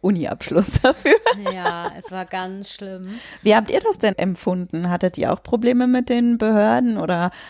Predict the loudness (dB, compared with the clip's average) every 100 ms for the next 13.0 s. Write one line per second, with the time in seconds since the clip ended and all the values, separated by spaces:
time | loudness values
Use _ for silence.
0 | 0 0 2 2 0 0 2 2 2 -2
1 | 2 4 4 2 0 -14 -4 0 0 0
2 | 0 0 -2 0 0 0 -2 -4 -8 -20
3 | -20 -20 -20 -4 2 6 6 6 4 2
4 | 0 0 2 2 4 4 2 0 2 2
5 | 2 0 0 0 2 0 0 -2 -4 0
6 | 2 4 2 0 -2 -4 -2 2 4 4
7 | 4 0 -2 -2 -4 -2 0 2 0 -2
8 | -4 -4 -6 -10 -2 2 2 4 4 6
9 | 6 4 0 2 0 0 0 0 0 -4
10 | 0 2 4 4 4 4 4 2 2 0
11 | -2 -2 -2 0 0 0 -2 -2 -2 -2
12 | -2 -2 -2 0 0 0 -2 -2 -4 -6